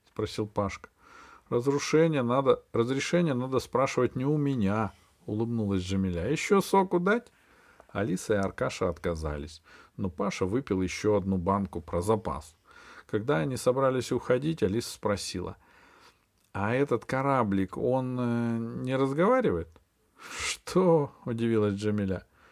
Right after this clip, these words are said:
«Корабли не разговаривают». «Не обращай внимания», сказал Паша.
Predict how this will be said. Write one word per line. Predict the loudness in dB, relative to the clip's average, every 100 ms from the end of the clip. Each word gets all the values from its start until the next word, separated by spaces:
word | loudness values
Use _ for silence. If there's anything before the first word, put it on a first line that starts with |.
| _
«Корабли | -6 0 0 2 0
не | 2 2
разговаривают». | 2 4 2 2 2 2 -2 -4 _ -20 -20 -20 -20 -10
«Не | -4
обращай | 0 2 2 2 0
внимания», | 2 2 2 2 0
сказал | -2 -6 -2 -2
Паша. | 0 -4 -4 -12